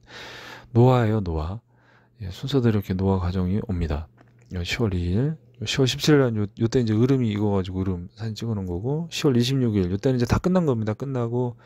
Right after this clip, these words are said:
다음에 준비해야 되는데 요때부터 전지 전정을 해도 됩니다. 해도 되는데, 어, 이제 저는 삽수 채취랑 같이 맞물려 있고 또 조금 더 안전한 게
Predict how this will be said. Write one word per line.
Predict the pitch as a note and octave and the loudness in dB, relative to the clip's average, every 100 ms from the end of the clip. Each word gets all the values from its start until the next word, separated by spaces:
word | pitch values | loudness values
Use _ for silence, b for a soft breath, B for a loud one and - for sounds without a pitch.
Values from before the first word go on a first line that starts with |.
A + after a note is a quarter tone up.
| b b b b | b b b b
다음에 | A2+ B2 B2 | 4 4 4
준비해야 | - B2 A#2+ | 0 0 2
되는데 | A2+ A2 G#2+ | 2 0 0
요때부터 | A#2+ E3+ D3 C#3+ | 2 2 2 -2
전지 | - C3+ | -2 0
전정을 | C#3+ C3+ C3 C3 C#3 | 2 2 2 2 0
해도 | D#3 | 2
됩니다. | G#2+ A#2 G#2 F2 - _ - | 0 0 -2 -4 -8 _ -12
해도 | A#2+ | -8
되는데, | A2+ G#2 G2+ A2 - B B B B B B B B | -4 -4 0 0 -2 B B B B B B B B
어, | - G#2 G#2 | -2 2 4
이제 | G2+ G2 | 2 2
저는 | A#2 B2 | 2 4
삽수 | - F3+ - | 2 2 -2
채취랑 | E3+ - B2+ | -4 -2 0
같이 | G#2+ - | -2 -2
맞물려 | G#2 G2 A2+ G#2+ | 0 2 2 2
있고 | F#2+ - F2+ F#2 E2+ - _ b b b _ - | 0 -4 -4 -4 -6 -12 _ b b b _ -8
또 | G2 F#2 F2+ | -4 -4 -4
조금 | A#2+ B2 | -4 -2
더 | G#2+ | 0
안전한 | - G2+ B2 B2 | 2 4 4 2
게 | G#2+ | 2